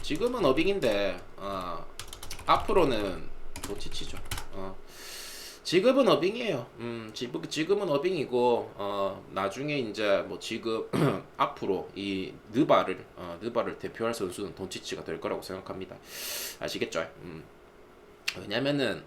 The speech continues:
<clears throat> 어빙은 이제 또 나이도 있고, 어, 그렇다 보니까는, 음.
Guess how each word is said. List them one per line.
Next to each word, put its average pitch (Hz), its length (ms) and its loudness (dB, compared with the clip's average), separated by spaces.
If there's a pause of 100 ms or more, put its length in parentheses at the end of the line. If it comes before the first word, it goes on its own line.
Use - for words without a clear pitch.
<clears throat> 110 280 2
어빙은 139 420 0
이제 92 260 -4
또 92 100 -6
나이도 101 340 0
있고, - 360 -6 (160)
어, 82 180 -14 (720)
그렇다 98 320 -4
보니까는, 80 480 -4 (260)
음. 82 140 -14